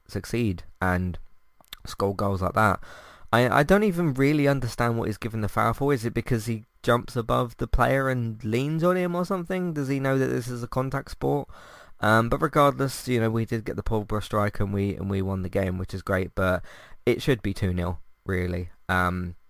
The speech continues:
so, uh, I, f-, I feel a little bit sorry for Harry with that, 'cause he's, he, you know, he's had a rough season. He was terrible at the start of the season, still not great at the moment, but he's, he's had, uh, it was better today, is what I'm <laughs> trying to say.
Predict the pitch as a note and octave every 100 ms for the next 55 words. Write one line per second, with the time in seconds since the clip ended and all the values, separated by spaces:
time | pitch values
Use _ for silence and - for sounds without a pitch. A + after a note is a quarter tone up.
0 | _ - - - F2+ F2+ F2+ F2+ F#2 A2+
1 | - - D#4+ A#3 E3+ C3+ A#2+ - A2 -
2 | F2+ F#2 F#2 - G2 - F2+ - A2 A#2
3 | A2+ F3 F3 - D#3+ C#3+ D#3+ D3+ C#3 C3+
4 | - A#2+ A2+ A#2+ A#2+ A2+ - - - -
5 | - A2 G#2+ G#2+ G#2 G#2 G#2 G#2 G#2 -
6 | A#2 A2+ G#2 A2 - - A2 F#2+ G2+ A2
7 | G#2+ G#2+ G#2+ C#3 B2 G2 A2 G2+ G2+ F#2+
8 | F#2 G2+ G2 G#2 G2 B2+ B2 - D#3+ E3
9 | F#3 F3+ D#3+ D3+ D3+ E3+ F3+ - E3 C#3+
10 | C#3 C3 A#2+ - A2 F2+ F#2 F#2+ G2 G#2
11 | G2+ - A2 G#2 - F#2+